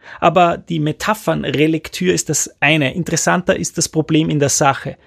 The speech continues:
nämlich die Vermutung, auf die es dann oftmals hinausläuft, nämlich dass zu viel Theologisieren und Theoretisieren nicht förderlich sei für einen lebendigen Glauben. Darauf kann man jetzt natürlich antworten, dass lebendiger Glaube wohl auch durch ein zu wenig an reflektierter Theologie verkümmern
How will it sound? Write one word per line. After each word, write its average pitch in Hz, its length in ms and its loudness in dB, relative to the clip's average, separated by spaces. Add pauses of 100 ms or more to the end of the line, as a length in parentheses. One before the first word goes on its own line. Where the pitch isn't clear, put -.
(300)
nämlich 180 300 2
die 190 100 0
Vermutung, 196 600 2
auf 165 200 0
die 180 160 -2
es 170 80 0
dann 156 240 -2
oftmals 160 600 -2
hinausläuft, 143 880 -2 (180)
nämlich 180 300 2 (260)
dass 156 220 0
zu - 160 -2
viel 190 420 0
Theologisieren 180 1040 0
und 135 240 -4
Theoretisieren 175 880 2 (640)
nicht - 260 -4
förderlich 151 600 0
sei 131 500 -4
für - 180 -6
einen 135 260 -4
lebendigen 123 560 2
Glauben. 120 500 -6 (600)
Darauf 202 300 2
kann 233 160 0
man 233 100 2
jetzt 214 160 0
natürlich 208 300 0
antworten, 190 460 2
dass 170 120 -2
lebendiger 175 540 2
Glaube 160 420 0
wohl 165 180 0
auch 170 220 2
durch 175 240 0
ein 175 140 0
zu 180 180 0
wenig 190 380 4
an 135 100 -2
reflektierter 131 560 -2
Theologie 147 440 -2
verkümmern 190 760 0